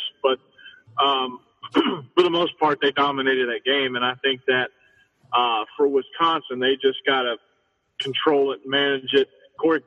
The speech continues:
they're gonna have to lean on Corey Clement a lot, um, for, for the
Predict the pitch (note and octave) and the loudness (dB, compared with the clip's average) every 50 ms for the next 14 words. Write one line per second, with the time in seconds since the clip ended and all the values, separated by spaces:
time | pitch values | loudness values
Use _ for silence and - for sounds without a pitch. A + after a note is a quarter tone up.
0 | _ _ - C#3+ C#3+ D3+ D3+ D3 - - C#3+ D3 D#3 D#3 D3 C#3+ C#3 C3 - D3+ | _ _ -2 0 0 0 -2 -4 -4 -4 -2 -2 -2 -2 -2 -2 -4 -4 -2 0
1 | D3 C3+ C3+ - - C#3 C3+ C#3 C#3 C3+ B2+ B2+ C3 C3 C3 B2+ - _ _ _ | 0 0 0 -2 -4 -4 -2 -2 -2 0 0 0 2 2 2 0 -2 _ _ _
2 | _ _ _ _ _ _ - C3 C3 C3 B2+ B2 A#2+ A#2 A#2 B2 - _ - C3+ | _ _ _ _ _ _ 0 0 2 2 0 -2 -4 -6 -10 -14 -12 _ -2 0
3 | B2+ B2 G2+ A#2+ A#2+ B2+ A#2+ | 0 0 -2 -4 -4 -6 -6